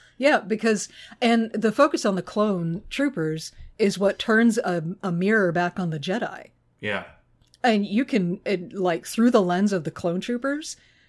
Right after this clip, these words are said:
Speaker 1: uh, the Jedi are, are terrible.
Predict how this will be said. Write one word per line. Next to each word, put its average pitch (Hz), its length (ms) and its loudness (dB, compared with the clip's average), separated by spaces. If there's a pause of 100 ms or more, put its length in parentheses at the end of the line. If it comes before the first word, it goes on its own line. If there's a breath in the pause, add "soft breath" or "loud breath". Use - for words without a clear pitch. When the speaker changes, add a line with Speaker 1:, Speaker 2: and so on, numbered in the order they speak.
(240 soft breath)
Speaker 1:
uh, 175 340 -2 (500)
the 190 160 -4
Jedi 214 440 0
are, 170 200 -4 (160)
are 104 200 -10
terrible. 165 840 -8